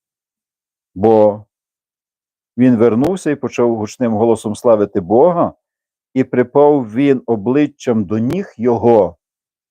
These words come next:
складаючи дяку Йому, а то самарянин був.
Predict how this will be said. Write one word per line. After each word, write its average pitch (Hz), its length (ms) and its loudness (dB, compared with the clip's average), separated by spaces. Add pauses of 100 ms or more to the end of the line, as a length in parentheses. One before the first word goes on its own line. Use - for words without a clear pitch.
(840)
складаючи 123 800 0
дяку 135 520 0
Йому, 104 520 -4 (1300)
а 120 120 2
то 160 180 -2
самарянин 127 840 0
був. 90 360 -16